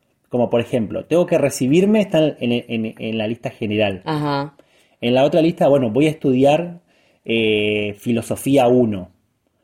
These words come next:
Speaker 1: Y en la lista chiquita vas a hacer, bueno, voy a estudiar la primer bolilla de
Speaker 2: Ah,
Speaker 1: filosofía
Speaker 2: bien.
Speaker 1: uno.
Speaker 2: Es ir desmenuzando, digamos.
Speaker 1: Sí, eso se llama comerse el elefante
Speaker 2: De a
Speaker 1: de a peda-,
Speaker 2: poco,
Speaker 1: de a
Speaker 2: de a
Speaker 1: pedaci-,
Speaker 2: pedacito.
Speaker 1: de a pedacitos.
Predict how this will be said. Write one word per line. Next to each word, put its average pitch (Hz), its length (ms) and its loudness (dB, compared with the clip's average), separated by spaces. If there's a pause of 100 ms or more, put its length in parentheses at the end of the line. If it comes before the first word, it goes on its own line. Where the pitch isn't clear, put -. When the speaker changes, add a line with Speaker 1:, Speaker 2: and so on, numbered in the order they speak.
(240)
Speaker 1:
Y 143 40 -2
en 151 80 2
la 147 60 4
lista 165 220 0
chiquita 208 640 0
vas 127 140 -2
a 151 40 -2
hacer, 151 180 -4
bueno, 143 180 2
voy 147 80 2
a 175 60 4
estudiar 175 260 0
la 175 220 0
primer 165 440 4
bolilla 143 380 2
de 110 220 -2
Speaker 2:
Ah, 165 240 0
Speaker 1:
filosofía 156 300 0
Speaker 2:
bien. 151 260 -2
Speaker 1:
uno. - 80 -10
Speaker 2:
Es 185 280 0
ir 220 280 2
desmenuzando, 180 960 0
digamos. 127 460 -6
Speaker 1:
Sí, - 440 -6
eso 143 300 -4
se 147 80 -6
llama 147 320 -2
comerse 147 500 0
el 143 60 0
elefante 120 720 -4
Speaker 2:
De 151 240 -4
a 139 80 -4
Speaker 1:
de - 60 -6
a - 40 -10
peda-, 110 220 0
Speaker 2:
poco, 135 140 -14
Speaker 1:
de 107 80 -6
a - 40 -4
Speaker 2:
de 151 120 0
a - 60 -2
Speaker 1:
pedaci-, - 20 -6
Speaker 2:
pedacito. 147 380 -4
Speaker 1:
de 113 60 0
a 104 40 -2
pedacitos. - 560 -6